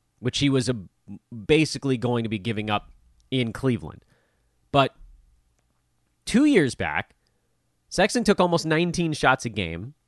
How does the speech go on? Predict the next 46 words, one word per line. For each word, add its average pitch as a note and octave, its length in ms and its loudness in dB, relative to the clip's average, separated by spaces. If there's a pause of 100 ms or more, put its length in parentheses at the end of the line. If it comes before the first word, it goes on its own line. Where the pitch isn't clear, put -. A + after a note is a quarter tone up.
(240)
averaged G2 260 -6
twenty-four C3 420 0
points, F3 360 0
three G#2 220 -8
boards, D3 400 0
four A2+ 220 -4
and A2 60 -4
a F#2+ 40 -8
half G2 180 -4
assists, C#3 460 -2
a A2 60 -6
little A2 200 -6
over G2+ 240 -4
a F#2+ 60 -4
steal, C#3+ 560 2 (380)
forty-seven A3+ 600 4
and G#3 60 2
a G3 60 4
half F3+ 100 0
shooting F3 240 -4
from C#3 160 -4
the B2 60 -2
field, C#3+ 480 0 (100)
eighty-one D#3 380 2
and C3 100 -2
a - 20 -2
half B2+ 220 -4
at - 60 -16
the - 80 -20
free D3+ 180 -4
throw F#2 220 -6
line. E2+ 220 -4
A A#2 40 -2
lot F3 140 2
of A3+ 60 4
that C#3+ 180 2
actually A#2+ 240 -2
sounds A2+ 260 -4
pretty G#2 220 -6
good, F3 340 4 (540)
but B2+ 240 0 (140)
not D3+ 180 4
a G3+ 40 0
ton F#3+ 200 0
of - 40 -8
threes. A#2+ 600 -6